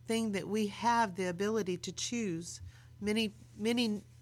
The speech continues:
you know, we, we can have church in our, uh, buildings and, and go to church on Sunday, go to church,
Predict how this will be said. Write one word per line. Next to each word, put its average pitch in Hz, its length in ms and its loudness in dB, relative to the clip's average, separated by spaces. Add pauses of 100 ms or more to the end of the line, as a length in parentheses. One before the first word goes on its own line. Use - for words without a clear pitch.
(160)
you 214 100 0
know, 208 160 4
we, 214 280 2
we 233 220 -2
can 190 240 0 (300)
have 220 200 4
church 240 320 4
in 214 100 2
our, 190 300 4 (680)
uh, 175 240 0 (420)
buildings 226 560 6
and, 175 220 -2 (100)
and 180 460 -6
go 220 180 4
to 220 180 4 (120)
church 233 340 0
on 214 160 -2
Sunday, 226 380 2
go 208 160 0
to 214 100 0
church, - 420 0